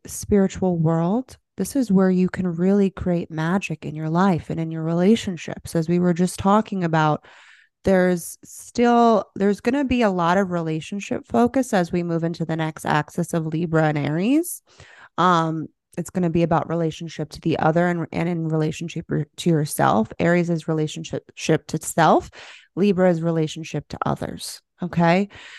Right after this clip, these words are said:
So Pisces is here to say right now, hey, there's a lot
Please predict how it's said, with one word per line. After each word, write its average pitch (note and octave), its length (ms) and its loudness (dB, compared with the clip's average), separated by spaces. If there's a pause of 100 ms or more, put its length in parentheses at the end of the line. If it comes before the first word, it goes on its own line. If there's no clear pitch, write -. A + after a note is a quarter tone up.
(140)
So F3+ 200 0
Pisces C4+ 600 2
is F#3+ 160 0
here F#3 260 0
to E3+ 80 -2
say E3+ 280 0
right D#3+ 320 0
now, D#3+ 380 -4 (1120)
hey, E3 400 -8 (1800)
there's G3 180 4
a F#3+ 60 4
lot A3+ 420 2